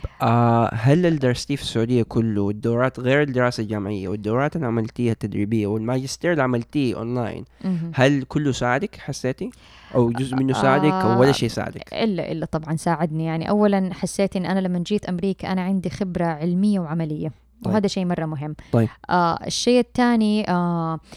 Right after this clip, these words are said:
Speaker 2: أعطاني ثقة في نفسي. يعني مثلًا لما ينفتح موضوع أحس إن أنا أقدر أعطي من خبرة عملي و-، ومن قراءاتي، فأعطاني ثقة أكتر في نقاشاتي، في كلامي. آه، أعطاني أبعاد،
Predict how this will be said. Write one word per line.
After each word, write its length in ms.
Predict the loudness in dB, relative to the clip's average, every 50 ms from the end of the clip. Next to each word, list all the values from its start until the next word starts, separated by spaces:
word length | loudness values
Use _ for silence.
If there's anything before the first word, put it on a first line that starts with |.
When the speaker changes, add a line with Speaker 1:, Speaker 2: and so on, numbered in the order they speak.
| -20 -12 -6 -4
Speaker 2:
أعطاني 340 | -2 0 2 2 4 4 2
ثقة 240 | 2 -2 -4 -4 -4
في 140 | -4 -4 -4
نفسي. 240 | -4 -4 -6 -6 -4
يعني 140 | -4 -2
مثلًا 300 | -2 -2 -2 -2 -2 -2
لما 100 | 0 0
ينفتح 460 | 0 0 0 0 0 0 0 -2 -4 -4
موضوع 500 | -4 -4 -2 2 2 4 4 4 2 -2 -10 -20 -20 -20 -20 -16 -10 -8
أحس 280 | -6 -2 -2 -2 0 2
إن 100 | 0 2
أنا 200 | 2 0 0 0
أقدر 320 | 0 -2 -2 0 0 0 2 0
أعطي 280 | -2 -2 -4 -6 -6
من 120 | -4 -4 -4
خبرة 380 | -4 -4 -4 -4 -2 -2 -2 -2 _ _ _ -20 -20 _ _ _ _ -4
عملي 720 | 0 2 4 4 4 2 0 -2 -2 -2 -4 -4 -6 -6
و-، 540 | -6 -8 -8 -8 -8 -10 -10 -12 -12 -12 -8 -4
ومن 220 | -2 -2 -2 -2
قراءاتي، 640 | -2 -2 0 2 4 4 4 4 4 2 2 0 -4
فأعطاني 480 | -4 -4 -4 -4 -2 -2 0 0 0 0
ثقة 320 | -2 -2 -2 0 2 2
أكتر 280 | 2 0 0 -4 -4 -4
في 160 | -4 -6 -8
نقاشاتي، 720 | -8 -6 -6 -4 -6 -4 -2 -2 -2 -2 -2 -2 -4 -8
في 80 | -6 -6
كلامي. 500 | -8 -6 -6 -4 -6 -6 -6 -6 -8 -10 -12 -16 -20 -20 -20 -14 -6 -2
آه، 360 | 0 2 2 2 2 0 0 -2
أعطاني 420 | -4 -2 0 0 0 0 2 2
أبعاد، 440 | 0 2 4 6 6 6 6 4 2